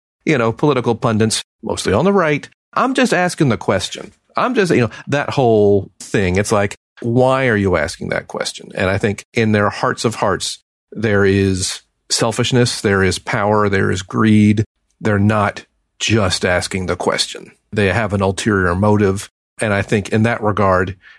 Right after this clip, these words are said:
even a quote unquote innocent question can become a lie if it's used to mask someone's objectives.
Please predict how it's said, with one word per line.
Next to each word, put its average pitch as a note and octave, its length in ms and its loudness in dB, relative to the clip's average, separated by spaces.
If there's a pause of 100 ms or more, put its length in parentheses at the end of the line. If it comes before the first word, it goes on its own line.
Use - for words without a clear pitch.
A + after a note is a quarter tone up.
(140)
even B2 300 4
a G2 100 0 (200)
quote A2+ 240 2
unquote A2+ 320 0
innocent C3 380 2
question - 580 -4 (500)
can B2 220 2
become G2+ 300 0
a F#2 60 2
lie D#2+ 480 0 (400)
if G#2 180 0
it's G2+ 220 -2
used A2 440 2
to G#2+ 80 0
mask F#2+ 540 -2
someone's F2+ 680 -4 (400)
objectives. - 800 -4